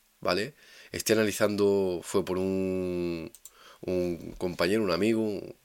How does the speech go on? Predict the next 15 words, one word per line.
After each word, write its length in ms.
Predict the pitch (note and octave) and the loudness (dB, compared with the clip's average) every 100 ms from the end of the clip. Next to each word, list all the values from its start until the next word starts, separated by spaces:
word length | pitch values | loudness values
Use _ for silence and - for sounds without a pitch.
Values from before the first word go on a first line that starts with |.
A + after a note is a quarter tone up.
| - - - E2+ D#2 - | -20 -16 -10 -10 -8 -10
un 120 | F2 | -8
cliente, 560 | - F#3 G#3+ G#2 G2 | 0 4 4 2 -2
lo 160 | G2 F#2 | -4 -12
es 100 | F2 | -8
todo, 180 | - E2+ | -2 0
la 80 | D#2 | 0
verdad. 260 | E2+ G#2 - - - - - - | 0 -2 -6 -20 -20 -18 -20 -8
Me 140 | F2 F2 | 4 4
habló 240 | E2+ G2 | 6 6
sobre 460 | - F#2 F#2 F#2 F#2 | 6 4 6 6 4
esta 400 | - G2+ G2 F#2+ | 4 4 6 4
compañía, 540 | A2 G2+ G#2 G#2+ G#2 | 2 4 4 4 2
no 80 | G2 | 4
la 120 | F#2 | 2
conocía, 580 | F#2+ F#2 - G2+ F#2 | 0 -2 0 2 0